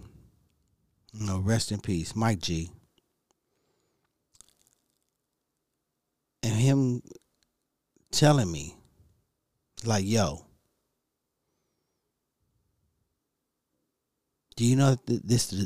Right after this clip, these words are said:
this disease, it, it'll have your attitude change?" You know, but if you could recognize it, you could stop it.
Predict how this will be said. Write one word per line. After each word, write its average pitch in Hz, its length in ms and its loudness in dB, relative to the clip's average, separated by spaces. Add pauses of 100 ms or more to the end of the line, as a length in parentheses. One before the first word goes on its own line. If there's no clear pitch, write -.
this 117 220 0
disease, 104 680 -2 (560)
it, 104 280 -2
it'll 101 200 -2
have 110 320 -4
your 95 100 -2
attitude 104 580 0
change?" 73 520 -2 (2000)
You 104 140 -6
know, 87 440 -8 (260)
but 107 140 4
if 107 140 0
you 135 80 -4
could 98 220 -4
recognize 101 600 0
it, 85 60 -8
you 101 120 -6
could 87 140 -6
stop 113 400 0
it. 73 160 -8